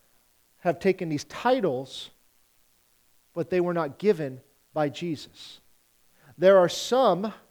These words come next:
that have been given by a calling, if you will, by Christ himself for this, but they don't stand up on the truth of the word.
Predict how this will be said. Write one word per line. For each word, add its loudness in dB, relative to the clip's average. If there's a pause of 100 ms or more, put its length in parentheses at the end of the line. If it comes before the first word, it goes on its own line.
(720)
that 2
have -2
been -4
given 2
by 0 (220)
a 2
calling, 0
if -8
you -4
will, -4 (420)
by 0
Christ 0
himself -6
for 0
this, -12 (920)
but -14
they 2
don't -2
stand -4
up 0
on -6
the -10
truth -10
of -16
the -8
word. -6